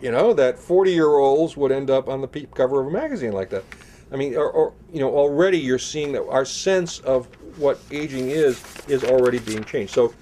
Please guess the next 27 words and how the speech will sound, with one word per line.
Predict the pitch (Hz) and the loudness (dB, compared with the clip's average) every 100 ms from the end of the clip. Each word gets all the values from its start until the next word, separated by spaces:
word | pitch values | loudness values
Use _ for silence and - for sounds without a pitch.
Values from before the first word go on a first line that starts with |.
| - - | -8 -2
the | |
he-, | 160 202 | 0 0
heaven | 185 233 | 0 0
scenario | 220 190 170 170 165 | 2 2 4 4 2
is | 170 | 0
credible. | - - 117 82 - - - | -2 0 0 -4 -14 -20 -14
Could | - 175 | -2 2
happen, | 147 117 - - - - | 2 0 -6 -20 -20 -8
but | 110 | -4
it's | 101 104 | -4 -2
only | 101 95 | -4 -4
one | 98 | -6
scenario. | 92 95 101 92 80 - - - - - - _ - - - - - | -8 -10 -10 -10 -14 -20 -20 -20 -20 -20 -20 _ -20 -20 -20 -18 -8
There's | 117 | 0
also | 143 - 127 | 2 2 0
the | 110 | 0
mirror | 120 110 101 | 0 0 0
image, | 117 110 76 - - - - - | -2 -6 -10 -18 -20 -20 -20 -12
which | 117 - | -10 -4
is | 110 | -4
the | 90 | -4
hell | 98 139 135 | -2 0 0
scenario. | - 101 95 87 - - - - - - - | -2 -8 -8 -10 -14 -18 -20 -20 -20 -16 -2
And | 123 127 | 0 0
in | 117 113 | -2 0
that | 143 175 117 | 0 0 0
world, | 117 101 95 | 2 2 0